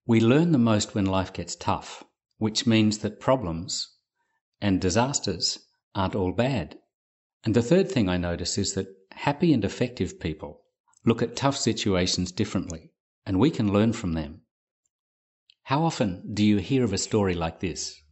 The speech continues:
Fred and Mary are engaged to be married. The church is booked, the dress is made, the wedding invitations have been sent out, the honeymoon is all paid for. At which point Fred tells Mary, "I'm in love with Jennifer."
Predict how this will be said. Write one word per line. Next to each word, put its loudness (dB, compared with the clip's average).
Fred 0
and 2
Mary -2
are -2
engaged -4
to -12
be -2
married. -4
The -2
church 2
is -2
booked, -4
the -2
dress 0
is -2
made, -2
the -2
wedding 4
invitations -2
have -8
been -6
sent -2
out, -8
the -6
honeymoon 4
is 0
all 0
paid -6
for. -14
At -6
which -2
point -2
Fred -2
tells -4
Mary, -2
"I'm 2
in 4
love 2
with -6
Jennifer." -4